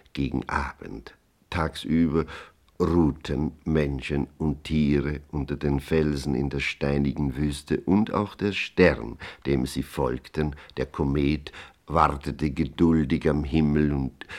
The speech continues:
schwitzte nicht wenig in der Sonnenglut, bis es endlich wieder dunkel wurde.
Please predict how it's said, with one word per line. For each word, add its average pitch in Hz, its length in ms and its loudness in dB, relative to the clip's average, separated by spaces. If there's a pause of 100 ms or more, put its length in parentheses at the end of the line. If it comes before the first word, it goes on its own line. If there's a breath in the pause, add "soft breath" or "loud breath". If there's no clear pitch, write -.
(200 loud breath)
schwitzte 69 680 -4
nicht 73 280 -4
wenig 82 420 2
in 65 160 -2
der 64 140 -2
Sonnenglut, 69 960 0 (260 loud breath)
bis - 200 -6
es 67 200 -6 (140)
endlich 95 680 8
wieder 67 260 2
dunkel 67 640 0
wurde. 57 460 -8